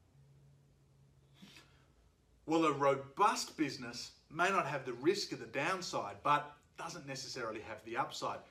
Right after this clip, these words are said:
Think about it in a physical term. Somebody who is robust physically may not break down, they may not have some of that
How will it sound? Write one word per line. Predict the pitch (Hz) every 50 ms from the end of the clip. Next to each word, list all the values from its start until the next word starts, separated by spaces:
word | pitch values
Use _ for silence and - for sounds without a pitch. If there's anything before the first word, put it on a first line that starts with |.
| - - _ _ _ _ _ _ -
Think | 202 208 156
about | - - - 139 139 135
it | 135 135 139
in | 135 131
a | 127 120
physical | - - - 180 175 175 180 170 - 151 135
term. | 117 - - 135 110 98 92 90 - _ _ _ _ _ _ _ _
Somebody | - - 170 165 165 170 156
who | 143 - 151 147 143
is | 139 131 - - - - 117
robust | 127 127 120 117 117 - 160 160 151 - - - - - - - -
physically | 214 220 214 233 220 - - - - 202 107 - - - - _ _ 165
may | 165 180
not | 180 180 165 - - -
break | - 139 131 120 - -
down, | 131 120 131 160 175 165
they | 139 131
may | 127 123
not | 120 131 123 120
have | - 131 - -
some | - 131 117
of | 113 -
that | 120 113 - -